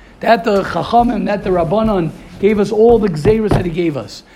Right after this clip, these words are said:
But when it comes to personal things that a person has to work on,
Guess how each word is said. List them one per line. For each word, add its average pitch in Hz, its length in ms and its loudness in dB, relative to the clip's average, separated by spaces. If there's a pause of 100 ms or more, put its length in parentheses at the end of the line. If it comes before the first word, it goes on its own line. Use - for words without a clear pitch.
(180)
But 170 80 -2
when 160 140 0
it 151 80 -4
comes 226 260 0
to 185 100 -2
personal 240 600 0
things 226 320 -4
that 185 100 -2
a 175 40 -6
person 226 300 -2
has 202 160 -4
to 185 80 -4
work 220 360 0
on, 233 360 -2